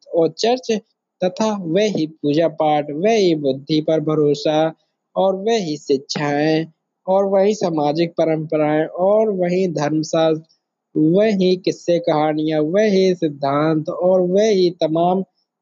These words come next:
घिसे पिटे सबक। लेकिन इतना नहीं समझ पा रहे हैं कि ये सब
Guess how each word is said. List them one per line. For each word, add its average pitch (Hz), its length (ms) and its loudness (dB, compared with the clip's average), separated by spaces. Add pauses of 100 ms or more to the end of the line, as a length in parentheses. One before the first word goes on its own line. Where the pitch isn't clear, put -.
घिसे 208 280 2
पिटे 160 340 2
सबक। 165 440 0
लेकिन 226 380 2 (120)
इतना 240 540 0 (300)
नहीं 165 320 2
समझ 220 320 0 (100)
पा 175 180 2
रहे 147 240 2
हैं 160 300 0
कि 185 120 -8
ये 214 340 2
सब 233 360 0